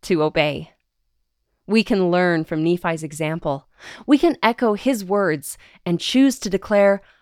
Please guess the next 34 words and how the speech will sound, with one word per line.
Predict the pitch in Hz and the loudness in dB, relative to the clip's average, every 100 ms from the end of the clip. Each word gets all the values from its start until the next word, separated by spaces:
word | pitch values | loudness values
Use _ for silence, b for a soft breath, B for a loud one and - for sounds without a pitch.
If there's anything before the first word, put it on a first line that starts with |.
| b | b
"I | 175 208 | 2 4
will | 220 | 4
go | 190 202 202 202 | 4 6 8 6
and | 175 175 | 2 0
do | 226 | 2
the | 254 269 | 4 4
things | - 175 160 156 - | 4 0 0 -2 -6
which | 196 196 - | -2 -2 0
the | 202 | -2
Lord | 196 220 240 240 226 | 0 4 6 6 4
hath | 208 - | -4 -8
commanded, | - 190 185 185 185 175 | -4 -2 0 0 0 -2
for | - 185 - | 2 0 2
I | 208 247 302 | 2 4 6
know | 220 240 220 156 - b b b b | 6 6 4 2 -2 b b b b
that | 170 196 | -4 0
the | 185 | 2
Lord | 190 240 320 233 | 2 4 2 2
giveth | 202 202 190 | 2 2 2
no | 180 170 175 214 | -2 -2 2 2
commandments | 262 294 233 190 185 180 - - | 2 0 0 0 0 -4 -6 -6
unto | 185 190 | -6 -4
the | 185 | -6
children | - 240 262 269 269 | -4 -2 0 0 -2
of | - 214 | -4 -4
men, | 175 170 160 165 b b b b | -4 -4 -4 -6 b b b b
save | - - 190 202 214 | -10 0 0 0 -4
he | - 233 | -6 -8
shall | - | -4
prepare | 254 269 - 262 | -4 -4 -4 0
a | 247 | 2
way | 233 269 302 | 2 4 2
for | - 190 175 | 0 -2 0
them, | 165 156 | -2 -4